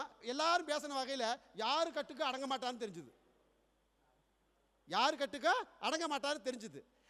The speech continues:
அதனாலதான் பிரபஞ்சம் இந்த கரணத்திலேயே பேசுறதுக்கான வாய்ப்பு கொடுத்துருக்குது. புரிஞ்சுக்குங்க. ஒண்ணு. அதே மாதிரி சொத்து சுகம் எதுக்குமே ஆசைப்படாத, அதாவது எல்லாத்தையும் இழந்துட்டு தனி மனுஷா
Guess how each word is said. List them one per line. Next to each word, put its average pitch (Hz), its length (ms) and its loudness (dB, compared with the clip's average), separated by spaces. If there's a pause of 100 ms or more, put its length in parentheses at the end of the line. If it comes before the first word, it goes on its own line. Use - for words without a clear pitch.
(140)
அதனாலதான் 330 480 4
பிரபஞ்சம் 320 400 2
இந்த 311 180 4
கரணத்திலேயே 320 400 2 (100)
பேசுறதுக்கான 277 580 -2
வாய்ப்பு 311 200 2
கொடுத்துருக்குது. 202 460 -12
புரிஞ்சுக்குங்க. 175 420 -14 (1200)
ஒண்ணு. 254 180 0 (440)
அதே 294 120 6 (140)
மாதிரி 302 180 2 (120)
சொத்து 277 280 -4
சுகம் 294 340 2
எதுக்குமே 330 360 -2 (140)
ஆசைப்படாத, 302 480 4 (240)
அதாவது 302 300 0 (360)
எல்லாத்தையும் 311 460 0
இழந்துட்டு 277 380 -2 (460)
தனி 285 240 -2
மனுஷா 320 240 0